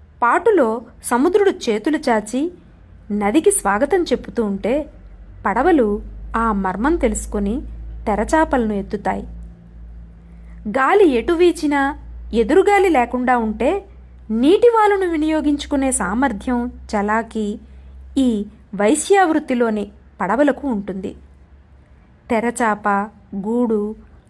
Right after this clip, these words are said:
అందుకు కావలసిన విధంగా తయారు చేస్తారు. ఒక పడవ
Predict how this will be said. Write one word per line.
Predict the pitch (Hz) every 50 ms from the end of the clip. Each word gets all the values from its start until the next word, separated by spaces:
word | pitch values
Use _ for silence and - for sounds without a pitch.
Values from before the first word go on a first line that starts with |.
| _ _ 254
అందుకు | 269 277 269 302 - 269
కావలసిన | 262 262 220 196 196 233 302 370 381 370 359 330
విధంగా | 277 226 214 220 214 196 196 240
తయారు | 247 233 196 180 196 208 214 214 -
చేస్తారు. | 202 190 196 - - 185 180 - - - _ _ _ _ _ _ _ _ _ _ _ _ _ _ _ _ _ _ _ _ _ _ _ _ _ _ _ _ _ _ _ _ _ _ _ _ _ _ _ 311
ఒక | 349 349 392
పడవ | 381 311 285 320 403 427 381 277 240 247